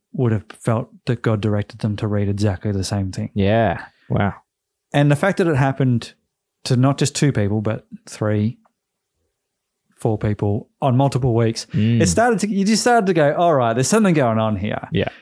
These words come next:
Speaker 1: You know, a-, and, and, you know, you could chalk one or two up to coincidence, but because it, it was just sort of multi-, so many people,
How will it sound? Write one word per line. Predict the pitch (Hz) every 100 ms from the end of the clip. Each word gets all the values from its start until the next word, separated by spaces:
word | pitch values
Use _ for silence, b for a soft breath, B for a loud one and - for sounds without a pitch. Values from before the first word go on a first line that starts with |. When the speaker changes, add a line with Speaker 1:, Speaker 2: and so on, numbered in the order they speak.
| -
Speaker 1:
You | 117
know, | 107 139 208 -
a-, | 156 165
and, | 160 143 147 - _ _ _ _ _ -
and, | 143 143 139
you | 170
know, | 151
you | 151 156
could | 180
chalk | - 196 175
one | 156 147 131
or |
two | 120 127
up | 120
to | -
coincidence, | 120 120 110 107 104
but | 143
because | 131 123 170
it, | 175 -
it | 135
was | 135
just | 127 131
sort | 147
of | 120 101 - - _ _ _ _ _ _ - -
multi-, | 127 120 -
so | - 156
many | 151 147
people, | 123 113 110 110